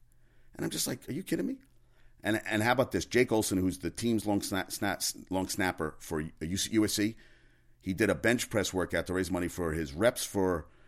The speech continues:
uh, retinoblastoma. Lost his eyesight to the disease more than a decade ago. And they said that, uh, Dwayne Haskins threw great, A plus at his pro day. Patrick Shermer was there. So was Mike Shula.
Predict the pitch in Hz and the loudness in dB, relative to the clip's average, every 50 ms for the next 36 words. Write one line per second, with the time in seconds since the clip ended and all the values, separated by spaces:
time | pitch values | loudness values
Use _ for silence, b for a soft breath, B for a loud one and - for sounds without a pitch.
0 | b b b b b - - 73 78 76 73 71 58 - - - 73 98 117 117 | b b b b b -6 -2 0 2 2 2 0 -2 -6 -8 -4 0 0 2 2
1 | 117 113 107 107 92 80 95 90 90 87 - - 120 120 117 104 80 - - - | 4 4 4 2 2 2 2 2 2 2 2 2 4 4 4 4 2 0 -6 -14
2 | - - - - - _ - - - - - - - - - - - - - - | -20 -20 -20 -20 -20 _ -20 -20 -20 -20 -20 -20 -20 -20 -20 -20 -20 -20 -20 -14
3 | - - 98 107 101 90 90 104 98 92 - 104 90 - 85 90 82 69 92 95 | -2 0 0 0 2 2 4 4 4 4 2 0 -2 -2 -4 -4 -2 0 0 -2
4 | 85 82 95 85 76 73 73 71 101 101 - 107 95 92 85 98 95 98 98 98 | 0 0 -2 -2 -2 -4 -2 -2 -2 0 0 0 0 0 2 2 2 2 0 -4
5 | - - _ _ _ _ - - _ _ _ _ _ _ _ _ _ _ _ _ | -8 -18 _ _ _ _ -20 -20 _ _ _ _ _ _ _ _ _ _ _ _
6 | - - 87 92 92 85 - - 95 82 87 85 80 78 - 98 110 110 101 107 | -12 -6 -2 0 0 0 0 0 0 0 0 0 0 0 0 2 2 2 4 4
7 | 107 101 - - 107 98 - - - 101 87 - 98 101 101 101 - - 104 107 | 2 2 2 0 0 0 0 0 0 0 2 4 2 2 2 0 2 0 0 2
8 | - - 110 104 - - - - 87 85 82 78 - - 113 107 104 101 98 98 | 2 0 0 0 0 -2 -2 -2 -2 0 -2 -4 -2 0 2 2 4 4 2 0
9 | 92 - 95 92 92 - - - 90 98 104 104 98 95 95 78 87 95 98 95 | -2 0 -2 -2 -2 -4 -8 -6 -2 0 2 2 2 2 0 0 2 2 2 2
10 | 95 95 92 - - 92 87 - 78 80 - - 147 156 160 151 143 143 | 2 0 -4 -6 -6 -6 -6 -4 -6 -6 0 6 8 8 8 8 6 4